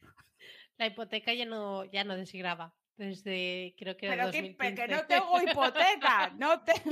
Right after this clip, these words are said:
Speaker 1: Ya, pero yo sí, y yo ni
Speaker 2: Ah,
Speaker 1: eso, pero bueno, no
Speaker 2: no
Speaker 1: pasa
Speaker 2: ten-,
Speaker 1: nada.
Speaker 2: no tengo vida, no tengo
Speaker 1: Bueno,
Speaker 2: nada.
Speaker 1: yo, yo
Speaker 2: Quiero una
Speaker 1: lo
Speaker 2: caravana,
Speaker 1: siento.
Speaker 2: irme como una gitana errante por Europa, con
Speaker 1: Pues
Speaker 2: una
Speaker 1: vete.
Speaker 2: hoguera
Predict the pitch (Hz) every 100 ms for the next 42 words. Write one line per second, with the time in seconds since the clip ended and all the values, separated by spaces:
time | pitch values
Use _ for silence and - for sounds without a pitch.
0 | 339 403 381 403 370 370 359 349 339 349
1 | 320 254 294 311 320 277 285 262 196 208
2 | 226 214 226 226 247 233 262 294 302 180
3 | 170 247 254 277 285 269 254 240 294 240
4 | 202 175 156 _ 208 202 220 226 226 220
5 | 233 190 214 247 277 302 294 - 226 254
6 | 277 302 294 - 302 320 392 381 359 349
7 | 330 339 359 349 320 359 370 349 349 320
8 | 294 302 320 339 - 302 320 320 311 285
9 | 277 320 294 277 285 285 269 254 254 254
10 | 220 160 160 _ _ - 262 294 330 359
11 | 330 320 403 440